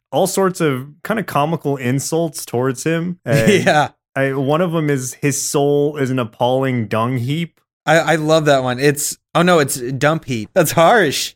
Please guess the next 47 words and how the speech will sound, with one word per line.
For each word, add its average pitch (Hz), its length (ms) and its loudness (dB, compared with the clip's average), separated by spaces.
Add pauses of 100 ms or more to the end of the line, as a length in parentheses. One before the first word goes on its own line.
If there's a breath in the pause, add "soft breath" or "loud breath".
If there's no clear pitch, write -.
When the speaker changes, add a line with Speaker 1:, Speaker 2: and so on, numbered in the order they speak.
Speaker 1:
And, 131 260 0
uh, 120 140 2
Speaker 2:
But 156 160 4
I'm 165 80 2
gonna 220 140 4
use 180 260 4
that 131 320 2
next 135 240 -2
time 143 180 2
somebody's 135 440 0
mean 123 200 -2
to 147 60 -2
me. 107 180 -2
I'm 104 120 -4
gonna 117 120 -4
insult 127 380 -2
them 123 160 -4
with 110 140 -8
that. 117 320 -2 (160)
Speaker 1:
the 143 60 0
three 170 240 2
words 160 340 2
that 165 100 -2
describe 127 560 -2
him 123 240 0
best 117 380 0
are 113 200 -2
stink, - 760 -6
stank, 123 720 -4 (160)
and 113 240 -4
stunk. - 680 -4 (380)
Speaker 2:
So 190 320 2
we've 208 240 0
been 220 140 0
talking 170 360 0
about, 131 540 2 (320)
you 143 100 -4
know, 120 140 -2
the 117 140 -4
Grinch 139 340 -2
is 131 100 -6
stealing 143 360 -2
Christmas 127 680 -2
and 110 160 -8
he, 113 200 -12
he's 117 400 -8
bad. 117 680 2